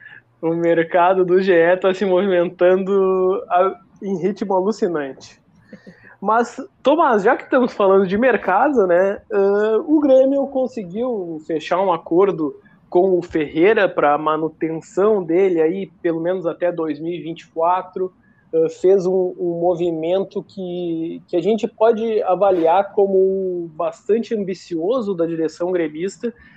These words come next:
ãh, num ano de dificuldade, de Série B,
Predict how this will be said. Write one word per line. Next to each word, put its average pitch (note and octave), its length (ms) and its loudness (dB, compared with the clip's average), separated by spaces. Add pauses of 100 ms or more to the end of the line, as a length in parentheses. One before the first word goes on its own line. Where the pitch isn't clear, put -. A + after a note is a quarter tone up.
(280)
ãh, F3+ 380 4
num E3+ 320 0
ano F#3 240 2
de E3+ 200 -8
dificuldade, D#3+ 960 -2
de D3+ 120 -10
Série D#3 340 -8
B, F3 420 -8